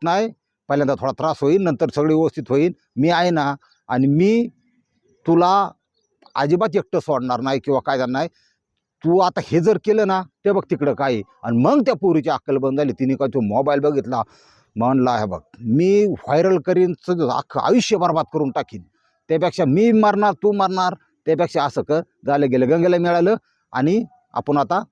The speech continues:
अं, इथं झोप, नाही तर मग जायचं का घरी?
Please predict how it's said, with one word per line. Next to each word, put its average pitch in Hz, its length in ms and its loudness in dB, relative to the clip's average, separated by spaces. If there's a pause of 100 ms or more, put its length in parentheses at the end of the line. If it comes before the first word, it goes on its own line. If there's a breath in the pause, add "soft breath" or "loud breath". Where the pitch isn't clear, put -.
(440)
अं, 104 560 -2
इथं 165 240 0
झोप, 156 300 0
नाही 185 160 -4
तर 170 40 -4
मग 165 180 -4
जायचं 202 220 0
का 180 100 -2
घरी? 160 280 -2